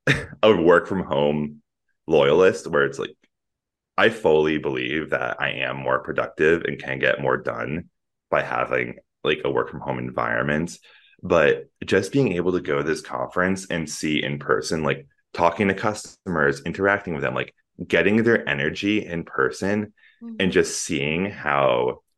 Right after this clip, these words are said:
Speaker 1: like, they get excited about the stuff that you're working on,
Speaker 2: Mm-hmm.
Speaker 1: and, like,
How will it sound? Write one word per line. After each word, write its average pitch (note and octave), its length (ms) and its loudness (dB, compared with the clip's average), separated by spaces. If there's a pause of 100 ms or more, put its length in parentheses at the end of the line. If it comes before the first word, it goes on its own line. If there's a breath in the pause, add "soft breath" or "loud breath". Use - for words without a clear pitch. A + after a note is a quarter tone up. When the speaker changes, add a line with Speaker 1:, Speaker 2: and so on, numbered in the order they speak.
(100)
Speaker 1:
like, E2+ 200 0
they D#2+ 180 2
get E2+ 160 4
excited D2+ 500 0
about C#2+ 280 0
the - 80 -10
stuff D2 260 -4
that - 120 -10
you're D2+ 180 0
working C#2 340 -4
on, G2 360 -2 (400 loud breath)
Speaker 2:
Mm-hmm. G2+ 120 0
Speaker 1:
and, E2 100 0
like, D2+ 240 -2